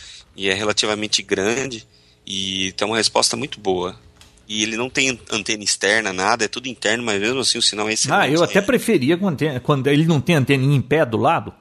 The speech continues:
Speaker 1: Não.
Speaker 2: Hum, isso é, é, é, aquelas antenas são mais eficientes que essas internas, normalmente.
Speaker 1: Sim, mas não, mas esse eu não sei porque funciona bem, de verdade.
Speaker 2: Hum.
Speaker 1: É o DIR, é D I R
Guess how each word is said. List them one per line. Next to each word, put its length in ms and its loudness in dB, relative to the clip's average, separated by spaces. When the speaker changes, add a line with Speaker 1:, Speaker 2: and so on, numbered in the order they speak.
Speaker 1:
Não. 320 2
Speaker 2:
Hum, 320 2
isso 400 0
é, 100 2
é, 380 2
é, 80 6
aquelas 400 2
antenas 400 2
são 100 4
mais 220 4
eficientes 520 2
que 120 -2
essas 300 2
internas, 680 2
normalmente. 540 2
Speaker 1:
Sim, 40 -12
mas 240 0
não, 180 0
mas 220 -2
esse 240 2
eu 80 -2
não 100 -8
sei 240 -2
porque 440 -4
funciona 420 -4
bem, 240 -6
de 80 -12
verdade. 540 0
Speaker 2:
Hum. 720 2
Speaker 1:
É 120 2
o 100 0
DIR, 580 -6
é 140 2
D 160 -2
I 260 0
R 380 -2